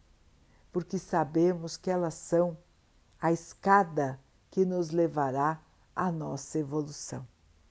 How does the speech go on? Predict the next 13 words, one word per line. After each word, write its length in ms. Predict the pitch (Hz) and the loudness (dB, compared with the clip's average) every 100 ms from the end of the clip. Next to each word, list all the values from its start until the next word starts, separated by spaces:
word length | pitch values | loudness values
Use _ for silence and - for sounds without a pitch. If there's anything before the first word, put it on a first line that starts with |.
| _ - - - - _ | _ -20 -20 -20 -20 _
Que 140 | - 185 | -2 0
nós 260 | 185 180 | 2 0
possamos 640 | - 170 165 180 180 170 | 0 -2 0 0 0 -2
ter 200 | - 190 | 2 2
forças, 920 | 180 - - 180 180 - - 135 127 - | 2 -10 0 2 2 0 -6 -6 -6 -10
coragem 1080 | - 185 160 151 160 165 139 123 131 117 _ _ _ - | 0 6 8 10 8 8 2 0 0 0 _ _ _ -4
e 100 | 175 | -4
fé 580 | - - - 160 156 147 _ _ _ _ | -4 -14 6 8 8 2 _ _ _ _
para 220 | - 165 170 | 2 2 2
continuarmos 1300 | - 226 240 233 - 196 175 156 175 180 175 165 | 4 4 6 2 -2 0 2 4 4 2 -2 -4
no 120 | 165 | -4
nosso 480 | 165 160 175 196 - | -2 2 2 0 -4
caminho, 640 | 170 151 135 127 127 123 | -2 0 0 0 -4 -4